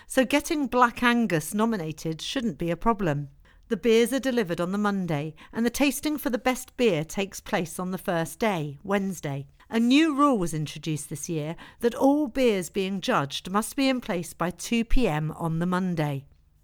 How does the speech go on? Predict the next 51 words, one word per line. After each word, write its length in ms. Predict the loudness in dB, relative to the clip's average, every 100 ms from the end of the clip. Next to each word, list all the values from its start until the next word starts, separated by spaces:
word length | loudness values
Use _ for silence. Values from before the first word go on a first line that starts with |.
| _ -4
It 100 | 0
was 160 | 0
agreed 460 | -2 0 0 0 -2
that 100 | -4
the 80 | -4
dray 320 | 2 4 4
should 240 | 0 0
arrive 380 | 2 2 2 0
at 80 | -2
one, 400 | 0 0 -2 -6 -6
which 180 | -2 -2
would 100 | 0
give 140 | 0
us 140 | 0 0
enough 240 | 0 0
time 300 | -2 -4 -2
to 100 | 0
parade 420 | 4 6 4 0
down 220 | 0 -2
Saint 240 | -2 -6 4
Peter's 320 | 2 2 -8
Street 360 | -6 -6 -4 -4
before 320 | 0 0 2
delivering 500 | 2 0 0 -4 -4
the 80 | 0
beer. 340 | 0 0 -4 -10 -6
The 80 | -2
costumes 520 | 2 2 2 -4 -2
would 120 | -2
be 80 | -4
delivered 340 | 0 0 0 0
in 120 | -2
the 60 |
morning, 460 | -2 -4 -4 -6 -8 -4
and 100 | 0
we 80 |
would 160 | 0 0
meet 300 | -2 -4 -4
at 100 | -4
eleven 320 | 0 0 0
A 160 | 0 -2
M, 280 | -2 -6 -10 _
which 200 | -4 4
would 140 | 10 10
give 160 | 10
us 140 | 4 2
enough 240 | 2 0
time 280 | -2 0 0
to 80 | -2
get 200 | -2 4
ready. 440 | 4 4 0 -2